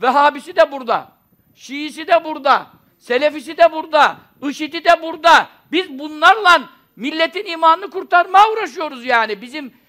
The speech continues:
devletler arası konuştuğumuz konular devletler arasında taalluk etmiyor. Devlet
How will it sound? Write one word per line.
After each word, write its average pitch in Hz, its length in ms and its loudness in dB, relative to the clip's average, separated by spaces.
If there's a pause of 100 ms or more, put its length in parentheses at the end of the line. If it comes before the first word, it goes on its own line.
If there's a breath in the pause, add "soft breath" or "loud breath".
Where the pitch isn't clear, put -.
(160 soft breath)
devletler 294 520 4
arası 269 440 -2
konuştuğumuz 269 840 -12
konular 254 560 -6
devletler 240 460 -8
arasında 247 260 -10
taalluk 226 480 -6
etmiyor. 240 380 -4 (300 soft breath)
Devlet 302 460 2